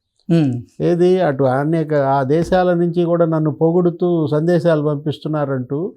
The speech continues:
Speaker 1: Hmm.
Speaker 2: వాళ్ళకి న్యాయం చేస్తాం, బాధితులందరికీ మేము అండగా ఉంటామని ఆయన ఇచ్చిన హామీ.
Speaker 1: Hmm.
Speaker 2: ఇప్పుడు పాకిస్తాన్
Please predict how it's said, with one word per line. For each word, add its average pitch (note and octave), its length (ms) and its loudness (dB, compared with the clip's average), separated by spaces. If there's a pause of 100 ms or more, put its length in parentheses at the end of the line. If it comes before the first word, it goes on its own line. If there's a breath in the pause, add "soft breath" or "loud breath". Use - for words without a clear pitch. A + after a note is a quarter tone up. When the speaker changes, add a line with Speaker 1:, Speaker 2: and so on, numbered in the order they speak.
(240 soft breath)
Speaker 1:
Hmm. D3+ 100 4
Speaker 2:
వాళ్ళకి F#3+ 240 6
న్యాయం F#3+ 400 2
చేస్తాం, D#3+ 520 0 (1040)
బాధితులందరికీ F3+ 800 2
మేము F#3 220 4
అండగా F3+ 340 4
ఉంటామని F3 460 0
ఆయన D#3 200 0
ఇచ్చిన G3 440 -2 (220)
హామీ. A#2 380 -6 (120)
Speaker 1:
Hmm. D3+ 100 2
Speaker 2:
ఇప్పుడు A2+ 260 -4
పాకిస్తాన్ D#3+ 800 -2